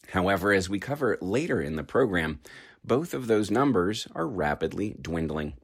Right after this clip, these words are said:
with minuscule shrinking numbers for outright deniers and growing numbers of people ready to act, all of which bodes well for the future. Before our twenty twenty-one climate recap, here are some brief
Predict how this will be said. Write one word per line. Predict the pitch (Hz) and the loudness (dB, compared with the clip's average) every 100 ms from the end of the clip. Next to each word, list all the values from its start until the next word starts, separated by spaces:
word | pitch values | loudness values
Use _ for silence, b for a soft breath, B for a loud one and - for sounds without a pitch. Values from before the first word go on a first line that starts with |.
| _ B B B | _ B B B
with | 98 92 | 0 2
minuscule | 107 131 131 - 120 | 4 4 4 4 4
shrinking | 110 - 117 117 90 | 4 2 0 2 2
numbers | 87 87 78 - | 2 2 0 0
for | - 80 - | -2 -2 0
outright | 87 - 90 82 | 0 2 0 0
deniers | - 78 73 73 110 120 - B B B | -4 -6 -4 -2 -4 -4 -10 B B B
and | 113 | 0
growing | 104 127 147 131 | 6 6 6 4
numbers | 131 139 156 160 | 4 2 2 0
of | - 98 | -2 -4
people | - 143 143 139 - | -6 -4 -2 -2 -4
ready | 90 98 98 101 | 0 2 2 0
to | - 113 - - | -4 -6 -6 -4
act, | 65 - - - - | -4 -6 -12 -18 -2
all | 92 98 | 4 4
of | 98 | 4
which | 101 98 - - _ | 2 2 0 -10 _
bodes | 135 143 135 | 2 2 2
well | 101 95 90 90 92 | 2 4 4 2 -4
for | - | -8
the | 90 | -6
future. | 90 - 76 - 60 - _ _ _ - B B B B | -4 -6 -6 -6 -8 -10 _ _ _ -20 B B B B
Before | - - 117 101 | -10 2 6 8
our | 107 | 6
twenty | 95 120 110 | 4 2 2
twenty-one | 104 110 101 95 | 2 2 4 4
climate | 90 98 95 90 | 2 2 2 2
recap, | 104 117 117 101 | 2 2 2 2
here | - 180 | 2 -2
are | |
some | 170 90 80 B B B | 0 -2 -4 B B B
brief | 90 139 139 | -2 -2 -2